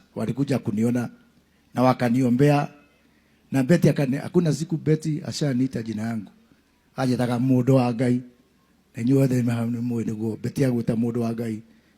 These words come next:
It's really coming very close. Kwa hivyo wale watu ambao wako na shuku kwamba mimi ni wa Mungu, Betty alikuwa ananiambia, "Mu-, mu-, mtu ya Mungu." And when I came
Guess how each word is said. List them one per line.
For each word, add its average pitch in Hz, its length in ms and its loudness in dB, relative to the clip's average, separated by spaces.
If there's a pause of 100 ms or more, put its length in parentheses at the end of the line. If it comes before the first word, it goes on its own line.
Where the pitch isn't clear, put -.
It's - 220 -10
really 127 180 2
coming 117 360 4 (100)
very 113 180 0
close. - 420 -8 (520)
Kwa - 120 -4
hivyo 127 180 2
wale 127 160 2
watu 120 300 -2
ambao 113 280 0
wako 101 260 -4
na 98 120 -6
shuku 107 220 -8
kwamba 101 240 -4
mimi 113 240 2
ni 101 60 -6
wa 98 140 -6
Mungu, 156 480 2 (140)
Betty 117 320 -4
alikuwa 110 280 -2
ananiambia, 101 420 -2 (1200)
"Mu-, 120 120 10
mu-, 135 180 4
mtu 117 280 6
ya 104 120 4
Mungu." 101 300 0 (2000)
And 139 160 10
when 170 180 12
I 147 100 12
came 165 180 12